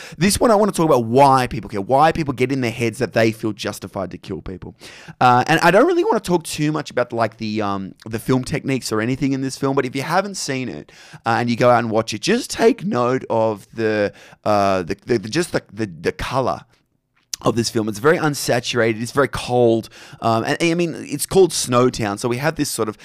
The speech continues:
motif of coldness the whole time. But, I mean, th-, you know, they're all sort of wearing jumpers and things like that. But, I, you know, it's in, it's in, like, the outskirts of Adelaide. Like, it's not, like, Siberia. Uh, and I think it's a really important, um,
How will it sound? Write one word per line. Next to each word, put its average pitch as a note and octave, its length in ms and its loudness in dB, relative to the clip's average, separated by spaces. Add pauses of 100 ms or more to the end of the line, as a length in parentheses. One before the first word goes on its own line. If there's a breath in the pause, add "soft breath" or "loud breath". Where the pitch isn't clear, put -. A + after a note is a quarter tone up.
(120)
motif A#2 680 -2
of G2+ 180 -2 (220 loud breath)
coldness A2 560 -2
the G#2 80 -4
whole G#2+ 160 0
time. A2 320 -2
But, A2+ 180 2
I B2+ 40 -2
mean, C3 180 -2 (240 loud breath)
th-, C#3 160 -10
you E3 60 -2
know, D#3+ 80 0
they're E3+ 120 4
all F#3+ 120 4
sort D3 160 0
of A#2 60 -4
wearing A2+ 220 -2
jumpers A2+ 380 -2
and A2+ 140 -6
things G#2+ 160 -6
like G#2 140 -6
that. G2+ 120 -4
But, - 340 -6
I, C#3 120 -4
you - 200 -6
know, C3+ 80 2
it's C#3 140 -2
in, G#3+ 240 -4
it's - 140 -8
in, G#3 80 -8
like, C4 160 -8
the F#2+ 140 -2
outskirts A2+ 380 0
of - 140 -12
Adelaide. F#2 480 -4
Like, G2+ 180 -4
it's - 160 -10
not, D#3 240 -2
like, F#2 240 -4
Siberia. G2 840 -4 (300 loud breath)
Uh, G#2 260 0
and A#2+ 100 0
I B2+ 60 0
think F3 160 -2
it's E3 100 0
a C3+ 60 2
really C3 220 2
important, A2+ 520 0 (220 loud breath)
um, G2 380 0